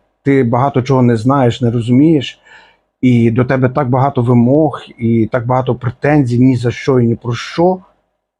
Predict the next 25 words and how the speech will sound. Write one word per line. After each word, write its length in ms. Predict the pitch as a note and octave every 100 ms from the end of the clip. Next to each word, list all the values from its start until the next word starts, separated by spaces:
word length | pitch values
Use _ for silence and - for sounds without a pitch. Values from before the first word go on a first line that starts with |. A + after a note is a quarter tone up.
| _ -
Ти 60 |
просто 380 | B2 D3+ E3+ -
вийшов 340 | C3 C3+ - B2
з 80 |
інтернатної 580 | B2+ B2+ C3 C#3+ C3+ B2+
системи, 460 | B2 A#2 B2+ A2+ G#2
ти 140 | -
не 160 | A#2+ B2
жив 220 | A#2+ E3
в 100 | D#3+
тому 300 | - B2+ A#2+
цивільному 540 | - B2 C3 B2+ A#2+
житті, 440 | G#2+ A2+ G#2+ C#3+ D3+ - - -
в 20 |
якому 520 | A2 - C3+ C3+ A#2+ -
живе 560 | A#2 A2 A2+ B2+ C3 C3 -
більшість 580 | A#2+ A#2 A#2+ - A2 A2
людей. 340 | A2 G#2 - _ _
В 60 | -
цьому 240 | D#3+ D3
питанні 500 | C#3 - E3+ F#3 C#3
я 220 | B2 C#3+ C#3+
дещо 580 | A#2 C#3+ D3 - C#3
розумію 480 | B2+ A#2+ C3 C3 A#2
воїнів 480 | A2 D3 D#3+ D3